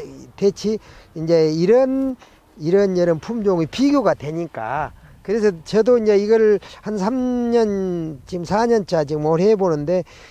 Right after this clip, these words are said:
이걸 내가 진작 여러분들한테 얘기를 하는데, 이제 남해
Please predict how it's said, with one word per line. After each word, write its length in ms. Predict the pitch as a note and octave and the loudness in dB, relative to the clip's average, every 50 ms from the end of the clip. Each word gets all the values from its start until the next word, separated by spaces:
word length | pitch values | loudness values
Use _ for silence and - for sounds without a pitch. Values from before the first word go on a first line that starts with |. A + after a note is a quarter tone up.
| - _ _ | -20 _ _
이걸 280 | G#3 A#3+ C#4+ D4 C#4 | -4 0 2 2 4
내가 220 | B3+ B3 B3+ B3 A#3 | 4 4 4 4 0
진작 440 | - - A#3 C#4 D4 C#4+ C#4+ B3 G#3+ | -2 -4 -2 -2 2 2 2 2 2
여러분들한테 600 | G#3+ A3 B3 B3 B3+ A3+ A#3 A3 G#3 D3+ F3+ F#3+ | 2 2 2 0 0 -2 -2 -2 -2 -4 -4 -4
얘기를 360 | A3 A#3+ G3 G3+ G#3+ G#3+ G#3+ | -2 -2 -2 -2 -2 0 0
하는데, 340 | G3+ F#3+ F3+ D3+ C#3+ C3 C3 - - - - - | 0 0 -2 -6 -8 -10 -12 -14 -18 -20 -20 -6
이제 160 | - A#3+ C4 | -2 0 0
남해 460 | A#3+ G#3 A3 A#3+ C#4 D#4 E4+ F4 F4+ | 2 2 2 2 2 2 4 4 4